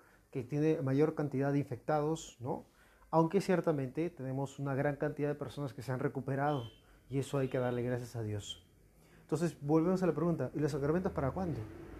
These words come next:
¿Para cuándo en el tiempo de la cuarentena? Lo hemos experimentado hasta ahora. No hemos tenido ni misas públicas, ni celebraciones litúrgicas de ningún tipo de naturaleza, puesto que nos pedía el Estado que los sacerdotes o toda la manifestación pública religiosa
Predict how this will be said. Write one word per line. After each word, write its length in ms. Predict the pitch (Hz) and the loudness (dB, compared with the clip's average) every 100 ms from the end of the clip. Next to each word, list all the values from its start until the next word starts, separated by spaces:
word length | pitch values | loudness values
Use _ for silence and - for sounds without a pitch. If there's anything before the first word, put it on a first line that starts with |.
| - - - - - - - - | -10 -10 -10 -10 -12 -12 -6 0
¿Para 180 | 131 | 2
cuándo 280 | 131 202 233 | 6 6 8
en 60 | 214 | 6
el 100 | 151 | 8
tiempo 280 | 202 196 202 | 6 10 12
de 60 | |
la 100 | 160 | 10
cuarentena? 640 | 220 147 147 214 254 277 - | 8 6 8 10 10 6 0
Lo 160 | 139 160 | 0 2
hemos 180 | 170 | 2
experimentado 480 | 165 165 131 127 147 | 0 -2 -2 -2 -4
hasta 140 | 147 135 | -2 -2
ahora. 260 | 117 107 | -2 -2
No 80 | 113 | -2
hemos 180 | 147 151 | -2 -2
tenido 240 | 139 135 | -2 -2
ni 100 | 120 | 0
misas 680 | 139 196 - 208 208 - - - - - - | 0 -2 -2 -2 -2 -8 -20 -20 -20 -10 6
públicas, 580 | 180 165 160 180 185 - - - - | 8 8 4 2 -2 -8 -20 -20 -10
ni 100 | 143 | -6
celebraciones 480 | 139 147 131 131 170 | 0 2 2 2 0
litúrgicas 540 | 151 156 156 160 156 151 | 0 0 -2 0 -2 -2
de 80 | |
ningún 320 | 123 123 147 165 | -2 0 0 0
tipo 320 | 165 156 143 | 0 2 2
de 300 | 131 120 110 | 2 -2 -6
naturaleza, 640 | 123 120 151 170 165 185 269 - - - - - - | -6 0 2 2 2 -2 -4 -14 -20 -20 -20 -20 -8
puesto 360 | 143 123 156 143 | -4 0 0 2
que 500 | 139 131 127 123 117 | 2 2 0 -2 -4
nos 420 | 143 143 139 127 - | 2 4 4 2 -4
pedía 600 | 143 135 185 143 120 120 | 0 2 2 2 0 -2
el 100 | 120 | -6
Estado 600 | 120 - 139 135 131 120 | -6 -4 -2 -2 -4 -8
que 220 | - 135 120 | -8 -6 -6
los 140 | 123 | -8
sacerdotes 640 | - 127 131 165 139 127 - | -8 -6 0 0 0 -4 -6
o 100 | 123 | -4
toda 300 | 165 165 160 | 0 2 4
la 100 | 147 | 4
manifestación 460 | 135 123 123 156 | 0 -4 -4 -4
pública 500 | 147 160 151 143 139 | -4 -2 -2 -2 -4
religiosa 560 | 139 139 - 160 160 | -4 -4 -2 -2 -2